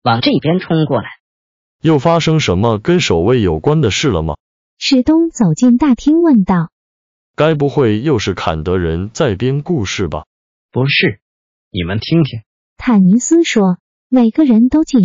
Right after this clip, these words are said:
Speaker 3: 声不语，他们清楚地听见穿着军靴的脚步声正往他们的方向接近，大伙彼此对望，交换着担心的眼神。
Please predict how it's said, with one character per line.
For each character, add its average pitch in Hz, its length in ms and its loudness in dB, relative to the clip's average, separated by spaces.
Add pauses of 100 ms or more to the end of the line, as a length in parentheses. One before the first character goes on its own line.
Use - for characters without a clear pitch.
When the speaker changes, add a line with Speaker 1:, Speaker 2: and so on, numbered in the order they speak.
Speaker 3:
声 320 220 0
不 269 240 2
语， 160 320 0 (320)
他 320 160 0
们 302 100 4
清 320 300 0
楚 170 220 0
地 175 120 0
听 196 260 2
见 196 280 0 (140)
穿 320 260 0
着 220 220 2
军 330 260 2
靴 311 240 0
的 240 100 0
脚 151 320 -2
步 302 220 2
声 185 340 0 (220)
正 359 240 2
往 185 260 4
他 - 160 -2
们 320 140 4
的 220 120 2
方 285 200 0
向 202 300 2
接 320 240 2
近， 294 280 0 (220)
大 339 180 0
伙 196 240 -2
彼 214 240 2
此 196 160 -2
对 294 300 2
望， 190 260 0 (240)
交 339 240 2
换 240 240 2
着 180 140 0
担 320 280 0
心 202 220 2
的 175 120 2
眼 160 260 0
神。 170 380 2